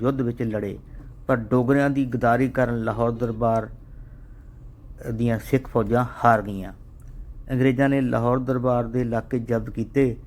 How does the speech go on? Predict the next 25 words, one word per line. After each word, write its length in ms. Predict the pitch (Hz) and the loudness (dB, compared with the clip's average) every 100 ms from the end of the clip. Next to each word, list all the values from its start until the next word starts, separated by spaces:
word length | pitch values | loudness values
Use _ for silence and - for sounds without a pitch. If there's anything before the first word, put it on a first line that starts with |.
| - - - - - | -16 -14 -14 -16 -4
ਤਾਂ 100 | 123 | -4
ਕਪੂਰਥਲਾ 640 | - 110 120 123 123 127 117 | -4 -6 -2 0 2 2 4
ਰਾਜ 200 | 113 107 | 0 0
ਦੇ 200 | 113 113 | -4 -2
ਵੀ 140 | 113 | -2
ਕਈ 260 | 113 117 117 | -2 0 0
ਇਲਾਕੇ 400 | 113 101 - 110 - | 0 -4 -4 -6 -4
ਜ਼ਬਤ 220 | 113 - | -4 -4
ਕਰ 180 | - 101 | -4 -4
ਲਏ। 220 | 98 95 - - - - - - - - - | -6 -8 -12 -18 -20 -20 -18 -18 -18 -12 2
ਪਰ 140 | 123 | 2
ਦੂਸਰੇ 600 | 104 120 120 123 139 135 123 | 2 0 0 4 4 4 0
ਅੰਗਰੇਜ਼ਾਂ 380 | 120 113 120 | 0 0 0
ਦੇ 140 | 120 117 | 0 -2
ਸਿੱਖ 340 | - 127 127 | -4 -4 0
ਯੁੱਧ 160 | 123 113 | 0 0
ਵਿੱਚ 200 | 107 - - - - - - - | -4 -8 -16 -16 -16 -16 -10 0
ਰਾਜਾ 280 | 110 113 117 | 2 4 2
ਨਿਹਾਲ 380 | 113 110 110 98 | 0 0 -2 -2
ਸਿੰਘ 260 | - 110 | -4 -4
ਨੇ 200 | 104 107 - - | -4 -6 -8 -4
ਅੰਗਰੇਜ਼ਾਂ 360 | 120 117 110 104 | 0 0 0 -2
ਦੀ 120 | 110 | -2
ਮਦਦ 320 | 101 110 101 | -2 -2 -2
ਕੀਤੀ, 400 | 117 98 104 | -6 -6 -6